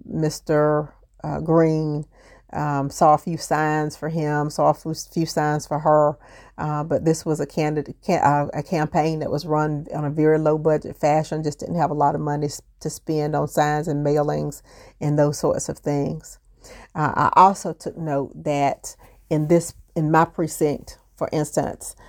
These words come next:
that fewer people voted in the school board race and voted in the presidential race, which I guess is no surprise 'cause the presidential race was what was supposed to be driving people,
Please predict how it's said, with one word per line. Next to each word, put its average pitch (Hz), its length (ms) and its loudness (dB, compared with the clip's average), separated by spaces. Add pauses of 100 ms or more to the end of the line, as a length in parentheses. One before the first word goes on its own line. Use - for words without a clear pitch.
(200)
that 175 280 0
fewer 180 320 4
people 156 440 0
voted 160 480 4
in 156 200 -6
the 147 60 -6
school 165 280 -4
board 151 280 -2
race 147 280 0
and 151 120 -4
voted 147 260 2
in 139 100 -2
the 131 60 -4
presidential 143 640 0
race, 135 400 0
which 147 240 -4
I 143 80 -2
guess 143 240 -2
is 165 140 -12
no 143 120 -4
surprise 156 560 2
'cause - 140 -14
the - 60 -12
presidential 151 480 -6
race 139 240 -2
was 151 160 -10
what 147 220 0
was 151 120 -6
supposed 143 360 -2
to - 60 -14
be 147 140 -4
driving 147 720 2
people, 135 480 -4